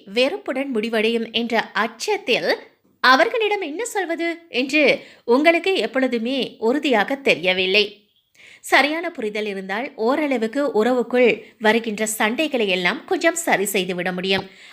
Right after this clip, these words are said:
ஆனால் என்ன செய்தாலும் உங்களுக்கு, உங்களுடைய துணைக்கு அல்லது நண்பர்களுக்கு இடையில் எப்பொழுதுமே சண்டை வருகிறது என்று சொன்னால்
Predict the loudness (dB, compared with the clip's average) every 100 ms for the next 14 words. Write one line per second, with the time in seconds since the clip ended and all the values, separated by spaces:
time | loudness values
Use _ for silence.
0 | -2 0 4 4 2 -14 _ -6 -6 -6
1 | -8 -6 -6 -4 -4 -2 -2 -2 0 0
2 | 0 2 2 0 -4 0 2 2 2 0
3 | 0 0 2 2 2 0 2 0 2 2
4 | 0 -2 -10 -4 2 4 4 -2 0 -2
5 | 0 0 0 0 -2 -4 -12 -2 -2 2
6 | 2 2 2 0 0 0 2 2 2 0
7 | 0 0 -2 -2 -2 0 2